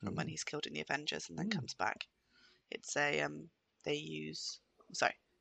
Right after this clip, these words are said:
Speaker 1: spoilers for Agents of shield.
Speaker 2: Yeah.
Speaker 1: Um, they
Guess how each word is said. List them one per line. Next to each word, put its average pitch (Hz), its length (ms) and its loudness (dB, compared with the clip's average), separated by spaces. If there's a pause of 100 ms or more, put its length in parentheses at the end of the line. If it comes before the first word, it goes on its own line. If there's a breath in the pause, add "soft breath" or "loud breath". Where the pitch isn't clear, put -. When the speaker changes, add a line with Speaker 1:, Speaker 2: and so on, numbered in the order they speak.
Speaker 1:
spoilers - 340 6
for - 100 0
Agents - 320 0
of - 60 4
shield. - 320 6 (760 loud breath)
Speaker 2:
Yeah. 156 140 12
Speaker 1:
Um, 156 320 0 (400)
they 147 600 6